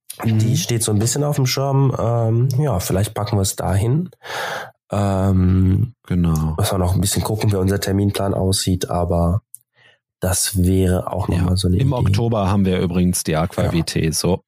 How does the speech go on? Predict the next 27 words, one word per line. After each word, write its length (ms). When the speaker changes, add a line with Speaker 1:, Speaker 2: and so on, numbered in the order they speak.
Speaker 1:
Siehst 460
du 40
mal. 180
Speaker 2:
Nur 320
um 120
das, 340
äh, 200
ja, 260
genau, 340
da 80
müssen 240
wir 40
mal 120
schauen, 320
wie 80
der 180
Terminplan 680
aussieht, 500
ob 220
wir 100
das, 480
ähm, 640
ob 160
wir 80
das, 440
äh, 460
noch, 360